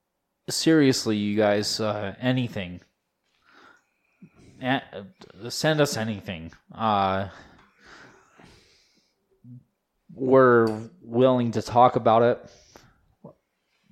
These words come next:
Uh, we're willing to have you on if you're local or can make it to us.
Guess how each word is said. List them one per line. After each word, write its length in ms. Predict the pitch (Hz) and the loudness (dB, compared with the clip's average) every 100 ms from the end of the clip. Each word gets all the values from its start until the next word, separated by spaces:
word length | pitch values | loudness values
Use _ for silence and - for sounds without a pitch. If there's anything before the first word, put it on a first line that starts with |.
| 90 | -16
Uh, 480 | 123 117 104 95 95 | -4 0 0 0 0
we're 440 | 98 104 104 98 95 - _ - - _ _ _ | -2 -2 0 -2 -6 -12 _ -20 -20 _ _ _
willing 440 | 123 127 120 113 | 0 2 2 0
to 80 | 110 | -2
have 280 | 104 117 110 | 0 0 2
you 140 | 107 101 | 0 2
on 300 | 107 113 110 | 2 0 0
if 180 | - | -4
you're 380 | 117 107 101 95 - 98 - _ _ 113 | -4 -4 -4 -8 -14 -20 -20 _ _ -8
local 460 | 113 113 110 120 | -2 -2 0 4
or 300 | 113 113 107 | 4 4 2
can 240 | 101 120 107 | 0 -6 -6
make 220 | 101 - | -4 -4
it 120 | 113 | -4
to 200 | - 113 | -2 0
us. 440 | 113 113 - - | 0 0 -6 -12